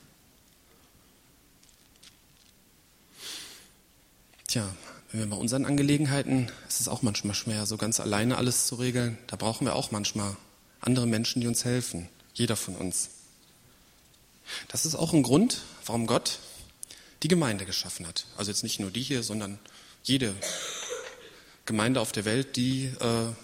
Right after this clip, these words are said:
sich zu Christus hält. Damit wir füreinander, einander helfen können. Und es ist nicht immer nur so, der eine macht Mist und der andere bringt alles in Ordnung,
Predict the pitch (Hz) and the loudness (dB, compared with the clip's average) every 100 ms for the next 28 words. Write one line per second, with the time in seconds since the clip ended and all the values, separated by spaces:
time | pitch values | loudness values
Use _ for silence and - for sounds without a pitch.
0 | - - 117 - - - - - - - | -8 -6 -2 -2 -2 -4 -8 -6 -4 2
1 | 117 - - 90 85 - - - - _ | 2 2 -2 -6 -12 -14 -18 -20 -20 _
2 | - 208 - 302 285 302 - - _ _ | -20 -20 -20 -20 -20 -20 -20 -20 _ _
3 | _ _ - _ _ _ - 110 131 139 | _ _ -20 _ _ _ -2 0 0 0
4 | 127 185 208 135 117 135 175 180 135 113 | 2 2 4 4 2 2 0 2 2 4
5 | 131 143 160 - - 90 90 - 117 120 | 2 0 0 -2 -4 -6 -8 0 2 2
6 | 127 139 135 131 120 110 127 143 139 - | 0 -2 0 0 2 2 2 0 0 2
7 | 127 117 - - - - 113 196 - 117 | 2 2 -2 -6 -8 2 6 6 4 0
8 | 110 135 131 131 117 120 - - 120 208 | 2 4 4 4 4 2 2 2 0 2